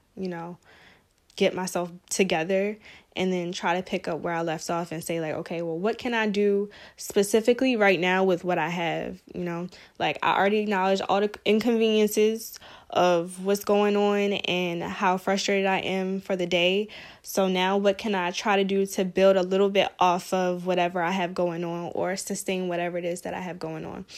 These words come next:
Um, and that's something I feel like we all have no choice but to focus on while all this craziness is going on, is just to look at our area of expertise and our passion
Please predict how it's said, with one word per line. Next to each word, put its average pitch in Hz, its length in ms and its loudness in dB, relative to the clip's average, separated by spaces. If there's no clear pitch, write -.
Um, 185 360 -2
and 226 120 2
that's 330 140 2
something 427 240 2
I 302 120 4
feel 269 160 4
like 233 180 6
we 226 180 -4
all 208 160 4
have 214 240 2
no 202 160 2
choice 226 460 2
but 190 220 -2
to 196 100 -6
focus 190 400 -2
on 170 460 -8
while 180 320 -2
all 175 40 0
this 180 160 -4
craziness 180 540 -4
is 180 100 -8
going 175 240 -2
on, 170 160 -6
is 180 160 -4
just 190 260 -2
to 214 100 8
look 196 320 6
at 180 360 4
our 196 240 6
area 202 320 4
of 190 140 0
expertise 202 680 -2
and 185 80 -2
our 175 160 0
passion 233 680 -2